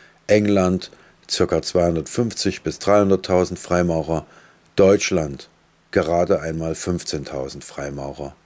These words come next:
Wer schon etwas länger dem Freimaurerbund und hier speziell der Großloge A F und M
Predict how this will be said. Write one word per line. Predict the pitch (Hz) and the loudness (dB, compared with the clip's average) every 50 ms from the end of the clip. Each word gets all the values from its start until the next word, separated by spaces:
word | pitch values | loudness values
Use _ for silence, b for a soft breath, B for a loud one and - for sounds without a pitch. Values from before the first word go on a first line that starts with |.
| _ _ _ _ _ _ _ _ _ B B B B B B B B B B B B | _ _ _ _ _ _ _ _ _ B B B B B B B B B B B B
Wer | - 82 98 110 123 | 0 4 6 6 6
schon | - - 120 107 104 | 6 4 2 2 2
etwas | - 110 - 110 101 92 - 104 | 0 -4 0 2 0 0 2 2
länger | 104 107 123 123 104 90 90 101 110 _ _ _ _ _ - | 2 2 2 2 2 0 0 -2 -4 _ _ _ _ _ -2
dem | 95 90 87 | 0 0 0
Freimaurerbund | - - 101 107 117 123 110 110 92 98 80 - 82 76 73 67 - - - - | 0 2 4 4 4 4 2 4 4 2 0 2 -4 -6 -6 -8 -14 -16 -12 -6
und | 92 90 - | -4 -4 0
hier | - 110 107 | 2 2 2
speziell | - - - 90 - - 101 95 92 95 95 | 2 0 -4 -4 -2 2 4 6 6 6 4
der | 90 87 | 4 2
Großloge | - - - 92 98 95 - 98 95 95 92 95 78 - | -2 0 2 2 2 2 2 2 2 2 2 0 -2 -2
A | 80 82 82 | -4 -6 -6
F | 87 - - | -6 -6 -6
und | 85 87 78 | -8 -6 -6
M | 78 78 78 80 85 90 90 92 | -6 -8 -6 -2 -2 -2 -2 -2